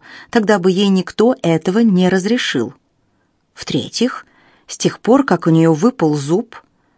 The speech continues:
девочке строго-настрого запрещалось есть сладкое. Но сознание неправедности собственных поступков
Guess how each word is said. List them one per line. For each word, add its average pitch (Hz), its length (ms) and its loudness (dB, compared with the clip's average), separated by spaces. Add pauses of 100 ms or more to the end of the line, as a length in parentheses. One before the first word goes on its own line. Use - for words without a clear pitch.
девочке 156 580 0
строго-настрого 226 960 2
запрещалось 151 920 -2
есть 156 520 -4
сладкое. - 680 -10 (1300)
Но 202 160 0
сознание 233 640 2
неправедности 196 840 0
собственных 160 600 -4
поступков 170 680 -4